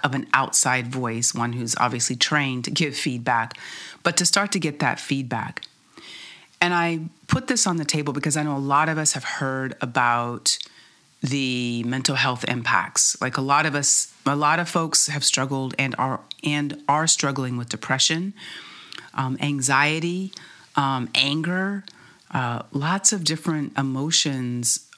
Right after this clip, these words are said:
uh, are affecting us now. And I wanna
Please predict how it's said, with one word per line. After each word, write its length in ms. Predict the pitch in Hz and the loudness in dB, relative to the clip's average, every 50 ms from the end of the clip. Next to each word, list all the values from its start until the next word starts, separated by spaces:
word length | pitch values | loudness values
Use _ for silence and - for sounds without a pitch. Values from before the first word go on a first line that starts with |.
| _ | _
uh, 240 | - 123 120 120 110 - | -8 -6 -4 -4 -2 -2
are 180 | - 135 135 - | -2 -2 0 -2
affecting 560 | - 139 - - 143 139 - - 151 139 131 | -4 -4 -2 -2 -2 -2 0 -2 -2 -2 -2
us 220 | 120 117 - - | -2 0 0 0
now. 320 | 123 117 113 107 107 110 113 120 - _ - - - - - - - - - _ _ - | 0 -2 -2 -4 -4 -4 -6 -10 -14 _ -20 -18 -18 -16 -16 -14 -16 -16 -18 _ _ 0
And 440 | 170 165 160 156 156 151 147 147 - - - - - - - _ | 0 2 2 0 -2 -2 -4 -6 -10 -12 -18 -20 -20 -20 0 _
I 40 | - | 2
wanna 440 | 165 170 190 196 196 190 180 160 - | 2 2 2 0 0 0 -2 -2 -4